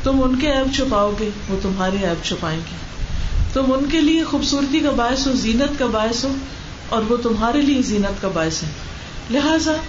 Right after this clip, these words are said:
ایک دوسرے کی غلطی کو کور کرو۔ اب دیکھیں کہ اچھی مینجمنٹ میں کیا ہوتا ہے کہ اگر کسی چھوٹے سے غلطی ہو جائے تو بڑا اس کو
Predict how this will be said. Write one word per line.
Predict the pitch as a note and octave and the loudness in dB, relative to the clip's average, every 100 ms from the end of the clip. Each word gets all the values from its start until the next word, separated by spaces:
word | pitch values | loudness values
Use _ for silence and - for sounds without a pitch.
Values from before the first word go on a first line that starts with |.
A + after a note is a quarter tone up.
| - - - - | -4 -4 -4 -2
ایک | C#4 D4 G3 | 0 0 2
دوسرے | D4+ D#4+ E4+ F4+ D#4+ | 2 2 2 2 2
کی | D#4 | 0
غلطی | A#3 A#3 A#3 | 2 2 0
کو | C4+ D4 C#4+ | 0 0 0
کور | F#3+ F#3+ F#3 | 0 0 0
کرو۔ | D#3+ D#3 - - - - - - | -2 -4 -8 -12 -12 -10 -10 -4
اب | B3 | 0
دیکھیں | C#4+ D#4+ E4+ | 0 0 0
کہ | D#4+ | 0
اچھی | C4+ C4+ F4 | 0 0 2
مینجمنٹ | D4 C4 D#4+ D4 D4+ | 2 2 2 2 0
میں | D4+ | 0
کیا | D4+ D4+ | 0 2
ہوتا | A#3+ F3+ F3+ | 2 0 -2
ہے | F#3+ | -2
کہ | G#3+ | -2
اگر | G#3+ B3 | -2 -2
کسی | B3+ C4+ C4+ | -2 0 2
چھوٹے | A#3 B3+ | 2 2
سے | C#4 | 0
غلطی | C4 G3 G#3+ E4+ | 0 0 2 2
ہو | D#4 A#3 | 4 4
جائے | C4 D#4 - - - - - - - | 2 0 -4 -10 -10 -10 -10 -10 -2
تو | A#3 | 0
بڑا | A#3 C#4+ | 2 2
اس | C#4 C4+ | 2 0
کو | - | -2